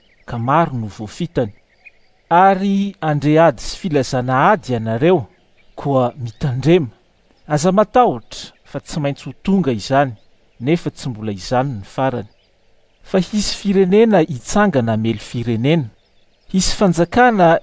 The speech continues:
hitsangana hamely fanjakana, ary hisy mosary sy horohoron-tany any amin'ny tany samihafa. Fa izany rehetra izany no fiandohan'ny faharariam-piterahana.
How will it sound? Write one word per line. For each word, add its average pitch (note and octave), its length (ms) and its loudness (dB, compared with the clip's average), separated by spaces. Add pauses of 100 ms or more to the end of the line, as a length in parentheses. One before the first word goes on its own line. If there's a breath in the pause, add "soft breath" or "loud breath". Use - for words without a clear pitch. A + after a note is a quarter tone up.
(120)
hitsangana D#3 600 0
hamely A#2+ 280 0
fanjakana, B2 680 0 (520)
ary B2+ 340 2 (240)
hisy D3+ 260 -2
mosary C#3+ 400 2
sy - 120 -8
horohoron-tany B2+ 720 0 (320)
any G#2+ 200 -2
amin'ny G2+ 180 -6
tany A2 200 -4
samihafa. A2+ 600 -2 (760)
Fa - 140 2
izany C#3 400 2
rehetra C#3+ 280 0
izany D#3+ 380 2
no D#3 160 2
fiandohan'ny A#2 1040 0 (680)
faharariam-piterahana. C3 1300 0